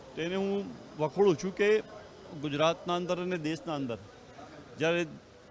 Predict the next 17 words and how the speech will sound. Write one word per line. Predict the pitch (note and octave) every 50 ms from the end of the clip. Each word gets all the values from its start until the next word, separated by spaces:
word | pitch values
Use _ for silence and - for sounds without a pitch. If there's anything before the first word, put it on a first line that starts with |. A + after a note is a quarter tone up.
| - - -
એકતા | D#3 D#3+ D#3+ C3+ - F3+ E3+ D#3
ભાઈચારાથી | C3+ C3+ C#3+ D#3 C3+ D#3 D#3 D3 D3+ C#3+ D3+ D3+
લોકો | C#3 C#3 C3 C#3+ C#3
રહેતા | C3 B2+ A#2 - D#3
હોય, | C3 A#2+ A2 G2+ F#2+ - - - - - - - - -
ત્યારે | D3+ D#3 E3+ F#3+ G3 G3+ G#3+ A3+ - -
આપણે | D#3 D#3+ - G#3 F#3+
સૌને | F3+ - F#3 F3+ F#3+ F#3+ G3 F#3+
એક | F#3 D#3+ - - - - - B2
જવાબદારીપૂર્વક | D3 D3 D3+ E3 E3+ E3 D#3 F3+ F#3 F#3+ F#3+ D#3 E3+ E3+ E3+ F#3 F#3+ F3 - - - - - - -
કોઈ | E3 F3+ G3+
પણ | - G#3+ G#3+
સ્ટેટમેન્ટ, | F3 - - - F#3+ F#3+ E3 E3+ F#3+ F3 B2+ G#2+ G2+ - -
કોઈ | G3+ B3+
પણ | C4+ C#4+ C4+ A3+
ધર્મનો | D#3 D#3+ D#3 E3+ E3+ E3 D3+
હોય | C3+ A2